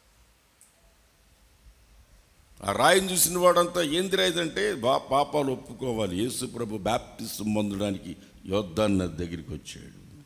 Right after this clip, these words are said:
అందరు చెప్పుకోవాలి,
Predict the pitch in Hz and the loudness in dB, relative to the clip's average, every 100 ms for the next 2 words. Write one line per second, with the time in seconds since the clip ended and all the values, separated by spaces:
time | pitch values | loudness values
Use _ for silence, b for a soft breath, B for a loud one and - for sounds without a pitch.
0 | _ _ _ _ _ _ _ _ _ _ | _ _ _ _ _ _ _ _ _ _
1 | _ _ - _ _ - 113 156 170 151 | _ _ -20 _ _ -6 -2 0 0 -2
2 | 143 127 131 110 80 | -4 -6 -4 -2 -4